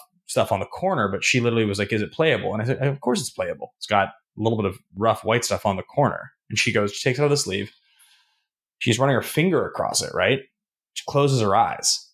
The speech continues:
She's like, "Oh, there's the indent." And I was like, "What do you mean there's the indent?" She goes, "Oh, there's a binder crease here." And I was like, "I can't even see it with my eyes." And she's like, "A legacy judge will check this, and it could get caught, and the de-, the deck could get D Q'd because there's a binder crease here.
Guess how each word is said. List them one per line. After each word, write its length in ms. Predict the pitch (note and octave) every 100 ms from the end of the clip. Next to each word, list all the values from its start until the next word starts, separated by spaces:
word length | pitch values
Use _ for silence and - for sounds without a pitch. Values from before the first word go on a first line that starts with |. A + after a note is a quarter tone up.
| -
She's 200 | A#2 A2
like, 140 | A2 B2
"Oh, 160 | A#2
there's 220 | A2 G#2+
the 100 | G#2 G2
indent." 320 | G2 D2+ C#2 _
And 60 | A#2
I 20 |
was 60 | A#2+
like, 80 | A#2
"What 80 | G3+
do 60 |
you 40 | B3+
mean 140 | G#3+
there's 180 | G#2 F#2+
the 160 | F#2
indent?" 300 | F#2 F2+ D#2
She 100 | -
goes, 160 | A2 A2+
"Oh, 120 | A#2
there's 160 | A2 G#2+
a 40 |
binder 340 | F#2+ G2 G#2+ F#2+
crease 280 | - E2+ -
here." 280 | - C3+ - _ -
And 60 | D#3
I 20 |
was 80 | D#3+
like, 100 | -
"I 80 | D#3
can't 320 | - G#3 G3
even 220 | F3 F3
see 260 | D#3 G3 F3+
it 100 | D3+
with 160 | C#3+
my 160 | D3+ C3+
eyes." 500 | D3 E3 G#2 - - -
And 80 |
she's 160 | A#2 A#2
like, 120 | A2
"A 80 | A2
legacy 440 | A2+ A2+ C3 C3+ C#3
judge 280 | A2 A2 A2
will 120 | -
check 220 | G#2 F2+ -
this, 460 | D#2+ - - - _ _ _ _ _ -
and 120 | A2
it 80 | G2+ -
could 280 | - C#3
get 180 | B2+ -
caught, 300 | - E2 - -
and 100 | A2+
the 40 | A2
de-, 300 | G#2 A2+ -
the 60 | A#2
deck 260 | A2+ A#2 - -
could 420 | - E3 D#3+ C#3+
get 200 | C3+ G#2+
D 160 | A#2 A2
Q'd 320 | G#2+ F#2+ F#2
because 300 | G2 G#2+ G2
there's 140 | G2
a 40 | G2
binder 280 | F#2+ F2+
crease 260 | - G#2+ -
here. 260 | - -